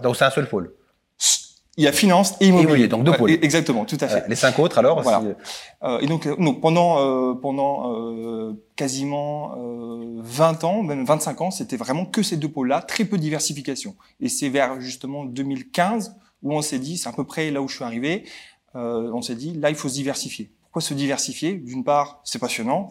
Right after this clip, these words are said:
Speaker 2: c'est, pour un groupe familial,
Speaker 1: Ouais.
Speaker 2: c'est quand même sympa. Et deuxième chose, ça permet pour le groupe,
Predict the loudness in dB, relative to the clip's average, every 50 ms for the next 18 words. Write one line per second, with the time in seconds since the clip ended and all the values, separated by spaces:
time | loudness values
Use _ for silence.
0 | -12 -12 -12 -12 -12 -8 -6 -6 -2 -2 -2 -2 0 0 2 2 4 2 2 0
1 | -2 -6 -4 -2 -4 -4 -4 -6 -4 2 4 4 4 4 0 -8 -14 -14 -14 -16
2 | -20 _ _ -6 -4 -2 0 0 -2 -2 -2 -2 -2 -2 -2 -2 -6 -8 -6 -6
3 | -6 -6 -4 -6 -4 -4 -4 -4 -4 -6 -8 -12 -18 _ -8 -4 -4 -4 -4 0
4 | 0 0 0 0 -8